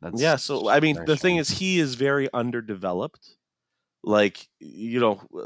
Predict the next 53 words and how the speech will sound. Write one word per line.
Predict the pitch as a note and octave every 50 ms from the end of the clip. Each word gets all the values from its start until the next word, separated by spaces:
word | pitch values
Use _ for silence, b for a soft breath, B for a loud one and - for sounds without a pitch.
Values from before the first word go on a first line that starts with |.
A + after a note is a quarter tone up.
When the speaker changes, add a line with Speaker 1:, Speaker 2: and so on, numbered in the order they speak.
| - F2 C#2+
Speaker 2:
and | G#2+ A#2 A#2
that's, | B2+ C3 B2+ - - - - - - A2
that | A2+ A#2 A#2
is | B2 A#2 A#2
what | A#2 A2+
it | A2
is. | G#2+ G#2 G2
Uh, | G#2 G#2+ A2 G2+ - G#2 G#2 - _ _ -
at | A2 -
twenty-two | - C#3 C#3+ C#3+ - - C3+
years | B2+ B2 A#2 A2+ G#2+ G#2+
old | A2+ A2+ G#2+ A2 A2 G#2 _ _ _ _ _
Speaker 1:
<sighs> | _ _ _ - -
I |
Speaker 2:
and | G#2+ G#2+
a | G#2+
Rule | G#2+ G#2+ G#2+ A2+ A#2 A#2
f-, | G3 F#3+
Speaker 1:
mean | F#3+ - - - - -
Speaker 2:
five | A2+ A2 A2+ A2+
already. | A2+ A2+ G#2+ G#2 G2 G2 A2+ B2+ D3 E3 _ _ _ _ _ _ _ _ -
Um, | - G#2 G#2 G#2 G#2 G2+ G2+ G2 F#2+ F#2+ F#2+ F#2+ F#2 F#2 F2+ -
Speaker 1:
I | -
mean, | F4 F4 F4 F4+
is | E4 -
he | A#3+ G#3+
really | G3+ G#3+ B3+ A4 A4+ G4
that | - G#3 G#3+ C4
underdeveloped | A3+ A3+ A3 G#3 F3+ D#3 C#3 B2+ A2+ A#2 C#3 D#3+ D3
for | - - A2
a | G#2
Speaker 2:
uh, | G2
Speaker 1:
reliever? | F#2 E2 E2 F#2 A#2+ C3 D3+ F3+ G3 G3+ G3 - _ _ _
Speaker 2:
well, | - - - - - - - C#3+ - - _ -
well, | - C#3 E3
that's | D#3+ F3 - -
the | - D#3
thing. | - C3+ G#2+
I | G2+ G#2
was | A#2 A#2+ A#2
using | B2 A#2+ B2 B2
him | A#2
as | A2 G#2
a | G#2+ G2+
reliever, | F2+ G2+ G2 G2+ A2 G#2 F#2+ F#2+
and | F#2+ G#2+
you | C#3
know | F#3+ G3+
what? | D3 A2+ B2+ C#3
He | A#2+ A#2+
put | B2 - F3
up | F#3+ D#3
some | - - B2+ A2 G#2 G2